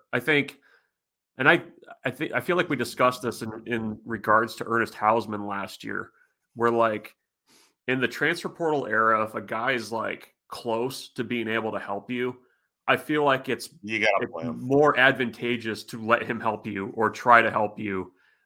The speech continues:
Speaker 1: than just saying, "Okay, we're going over here. You might play four games and keep the red shirt."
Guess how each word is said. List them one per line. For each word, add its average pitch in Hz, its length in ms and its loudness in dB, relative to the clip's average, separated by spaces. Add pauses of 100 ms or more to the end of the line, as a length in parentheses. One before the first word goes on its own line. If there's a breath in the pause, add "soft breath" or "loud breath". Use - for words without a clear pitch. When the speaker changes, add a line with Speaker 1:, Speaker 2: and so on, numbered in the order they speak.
Speaker 1:
than 113 540 0 (120)
just 123 300 -2 (140)
saying, 123 260 -2
"Okay, 117 360 2 (480)
we're 123 200 2
going 127 260 0
over 120 180 2
here. 117 220 0
You 110 140 -2
might 110 240 2
play 117 160 0
four 117 280 0
games 107 300 -2
and 98 80 -8
keep 117 180 -8
the 107 80 -6
red 107 220 -4
shirt." 104 380 -2